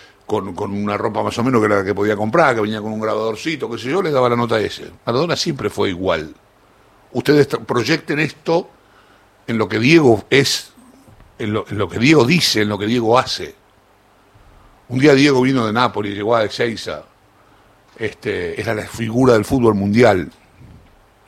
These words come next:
Eh, y se le acercó a alguien, un periodista chiquito, era la, eh, eran los primeros, eran los primeros tiempos de los, que habían empezado a proliferar los barrios privados,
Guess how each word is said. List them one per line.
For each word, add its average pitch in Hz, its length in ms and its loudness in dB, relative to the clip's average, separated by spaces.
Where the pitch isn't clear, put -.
Eh, 92 1200 -2
y 123 100 -2
se - 140 -4
le 127 80 4
acercó 160 420 2
a 165 60 6
alguien, 131 460 0
un 170 80 -12
periodista 123 440 4
chiquito, 98 540 -2
era 165 180 4
la, 139 220 2
eh, 120 280 -2
eran 151 260 -4
los 131 100 -6
primeros, 139 400 -6
eran 196 160 -8
los 151 80 -4
primeros 127 340 -4
tiempos 139 360 -2
de 104 60 2
los, 104 220 -2
que 104 240 -4
habían 180 200 0
empezado 151 380 2
a 123 80 4
proliferar 117 480 -2
los 123 140 2
barrios 135 300 0
privados, 87 600 -8